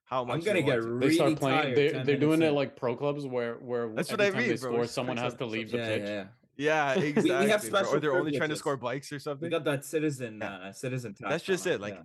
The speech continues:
Speaker 1: I've lost ten nil before. I've been on the ends of that. Like, that sucks. But that happened to kids my own age, and we were playing in, like,
Speaker 3: <laughs>
Speaker 1: like,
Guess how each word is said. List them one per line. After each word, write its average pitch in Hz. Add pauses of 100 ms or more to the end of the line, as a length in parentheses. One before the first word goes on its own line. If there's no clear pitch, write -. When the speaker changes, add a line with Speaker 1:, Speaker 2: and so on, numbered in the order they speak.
(120)
Speaker 1:
I've 170
lost 123
ten 117
nil 110
before. 98
I've 127
been 135
on 123
the 107
ends 110
of 87
that. -
Like, 98
that 127
sucks. 113
But 117
that 143
happened 160
to 147
kids 143
my 117
own 127
age, 104
and 101
we 120
were 139
playing 147
in, 135
like, 120
Speaker 3:
<laughs> -
Speaker 1:
like, 107